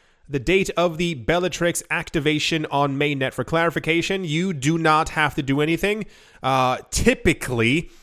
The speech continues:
if you have your stuff on either Exodus or any cryptocurrency exchange,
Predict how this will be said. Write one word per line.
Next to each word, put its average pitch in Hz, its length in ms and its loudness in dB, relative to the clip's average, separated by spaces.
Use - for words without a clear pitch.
if 123 180 -4
you 170 160 -2
have 156 500 0
your 151 320 0
stuff 143 540 -2
on 131 480 2
either 120 400 0
Exodus 185 520 0
or 127 140 0
any 127 160 2
cryptocurrency 165 840 2
exchange, 180 600 -2